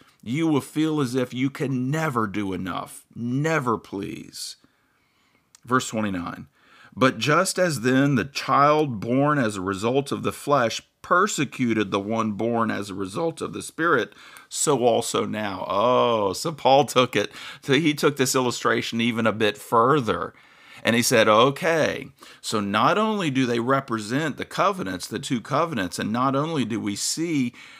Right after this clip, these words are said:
how beautiful the covenant of grace and trust is, as opposed to the covenant of law in the flesh," but he said, "By the way,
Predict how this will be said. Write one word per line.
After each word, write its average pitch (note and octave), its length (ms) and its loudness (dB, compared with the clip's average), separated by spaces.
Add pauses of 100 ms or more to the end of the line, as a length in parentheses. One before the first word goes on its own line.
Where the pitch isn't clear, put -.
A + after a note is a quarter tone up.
(140)
how A2 420 2
beautiful G#2+ 920 0
the F2+ 180 -6
covenant A#2 580 -2
of F2 220 -8
grace B2+ 680 -4 (380)
and E2+ 480 -4
trust - 1000 -2 (680)
is, F#2+ 640 -2 (300)
as A2 160 -2
opposed D#3 640 0
to G#2+ 260 0
the G2 120 -2
covenant A#2 640 -2
of F2 340 -2 (200)
law A2+ 580 4
in F2 180 -4
the E2 60 -4
flesh," A#2+ 760 -2 (1040)
but A#2+ 300 -2
he E3 80 0
said, D#3 360 -2
"By F#3 220 0
the A3 100 2
way, G#2 540 0